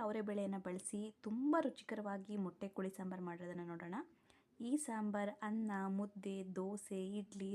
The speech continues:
ರೊಟ್ಟಿ ಎಲ್ಲದಕ್ಕೂ ಪರ್ಫೆಕ್ಟಾಗಿ ಮ್ಯಾಚ್ ಆಗುತ್ತೆ. ತುಂಬ ಟೇಸ್ಟಿಯಾಗಿರುತ್ತೆ. ಬನ್ನಿ ಈ ಥರ ಮಾಡಿದೆ ರೆಸಿಪಿ ಶುರು ಮಾಡೋಣ. ನಮ್ಮ ಚಾನಲ್ ಮಂಥನ್ ಕಿಚನ್ನ ಇನ್ನೂ ಯಾರು ಸಬ್ಸ್ಕ್ರೈಬ್ ಮಾಡ್ಕೊಂಡಿಲ್ಲ, ಪ್ಲೀಸ್ ಸಬ್ಸ್ಕ್ರೈಬ್ ಮಾಡ್ಕೊಳ್ಳಿ. ಮತ್ತು ಪಕ್ಕದಲ್ಲಿರುವಂಥ ಬೆಲ್ ಬಟನ್ ಕೂಡ ಪ್ರೆಸ್ ಮಾಡಿ. ಚಿಕನ್ ಸಾಂಬಾರು ಮಾಡೋದಕ್ಕೆ ಒಂದು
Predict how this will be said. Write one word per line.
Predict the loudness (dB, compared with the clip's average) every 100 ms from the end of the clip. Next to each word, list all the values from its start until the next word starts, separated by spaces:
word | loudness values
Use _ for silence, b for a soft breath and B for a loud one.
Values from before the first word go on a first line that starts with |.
| -2
ರೊಟ್ಟಿ | -4 -6 -2 -2 -4 B B B -2
ಎಲ್ಲದಕ್ಕೂ | 0 2 2 0 -4 -8
ಪರ್ಫೆಕ್ಟಾಗಿ | -6 -6 -6 -4 -4
ಮ್ಯಾಚ್ | -4 -4 -4
ಆಗುತ್ತೆ. | -4 -4 -6 -6
ತುಂಬ | -2 2 2 0
ಟೇಸ್ಟಿಯಾಗಿರುತ್ತೆ. | -4 -6 -6 -6 -4 -6 -4 -4 -6 B B 0 2
ಬನ್ನಿ | 4 4
ಈ | 2
ಥರ | 0 0
ಮಾಡಿದೆ | 0 0 -4
ರೆಸಿಪಿ | -4 -6 -6 -4
ಶುರು | -2 0
ಮಾಡೋಣ. | 2 0 0 0 0
ನಮ್ಮ | 2 2 4
ಚಾನಲ್ | 4 4 2
ಮಂಥನ್ | 0 -2 -4
ಕಿಚನ್ನ | -4 -2 -2 0
ಇನ್ನೂ | 2 4
ಯಾರು | 4 0 -6
ಸಬ್ಸ್ಕ್ರೈಬ್ | -10 -6 -4 -2
ಮಾಡ್ಕೊಂಡಿಲ್ಲ, | -4 -2 0 0 -2 0
ಪ್ಲೀಸ್ | 0 0
ಸಬ್ಸ್ಕ್ರೈಬ್ | -4 -4 -4 -2
ಮಾಡ್ಕೊಳ್ಳಿ. | -4 0 0 0 B B _
ಮತ್ತು | -2 -2 -4
ಪಕ್ಕದಲ್ಲಿರುವಂಥ | -4 -2 0 0 0 -2 -2
ಬೆಲ್ | -2
ಬಟನ್ | -2 -2 -2
ಕೂಡ | -2 -2 -2
ಪ್ರೆಸ್ | -2 -2 -2
ಮಾಡಿ. | 0 -2 -4 -8 -20 -18
ಚಿಕನ್ | -10 -8
ಸಾಂಬಾರು | -6 -6 -4
ಮಾಡೋದಕ್ಕೆ | -6 -8 -10 -12 -10
ಒಂದು | -10